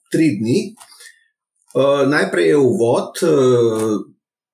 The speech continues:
tist, eh, en dan pred samo skupščino je odprta tržnica, kjer so na voljo raznorazni izdelki,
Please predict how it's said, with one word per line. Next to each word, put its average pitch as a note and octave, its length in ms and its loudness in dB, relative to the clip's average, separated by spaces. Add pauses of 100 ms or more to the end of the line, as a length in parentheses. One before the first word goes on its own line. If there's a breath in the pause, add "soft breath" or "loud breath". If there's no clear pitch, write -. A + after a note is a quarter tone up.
(160)
tist, B2+ 440 -2
eh, A#2+ 440 -2
en C#3+ 120 -2
dan C3 280 -2
pred B2 260 -2
samo A#2 260 -2
skupščino D#3 760 -2
je A#2 220 0
odprta A#2 580 -4
tržnica, D#3+ 800 -2 (720 loud breath)
kjer D3 280 -2
so C#3 240 -2
na C3 100 0
voljo B2+ 880 0 (320)
raznorazni A2+ 1120 -4 (280)
izdelki, A2+ 1120 -4